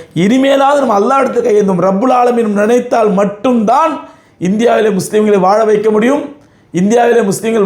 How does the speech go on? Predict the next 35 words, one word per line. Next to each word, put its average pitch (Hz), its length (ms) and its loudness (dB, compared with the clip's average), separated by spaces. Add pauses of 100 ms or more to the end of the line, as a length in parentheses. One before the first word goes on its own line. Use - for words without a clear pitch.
(100)
வாழ்வுரிமையோடு 220 640 2
வாழ 214 200 0
முடியும். 247 440 -2 (280)
நம்முடைய 185 360 0
கண்ணியத்தோட, 226 440 2
இஸ்ஸத்தோட 208 300 0
வாழ 190 180 2
முடியும். 170 360 -2
இது 170 140 -2
அல்லாஹ்வின் 214 440 0
கையில 196 240 2
மட்டும்தான் 226 420 0
இருக்குது. 180 300 0 (280)
எந்த 208 280 2
ஆட்சியாளர் 220 520 0
கையிலையோ, 233 400 2 (200)
எந்த 214 320 0
அது, 208 160 -2
அப்ப, 190 300 -2
கூட்டணி 226 420 -2
கட்சி 196 220 -2
கையிலையோ, 226 360 2 (200)
எந்த 196 240 0
எதிர்க்கட்சி 220 480 0
கையிலையோ, 226 400 2 (200)
எந்த 202 240 0
முஸ்லீம்களுக்கு 233 640 0
சப்போர்ட் 233 260 0
மாதிரி 233 240 2
வேஷம் 247 300 0
போடுறானுங்களே, 208 480 0 (160)
அந்த 196 220 -2
வேஷதாரிகள் 247 600 0
கையிலையோ 220 360 2
இல்ல. 196 580 0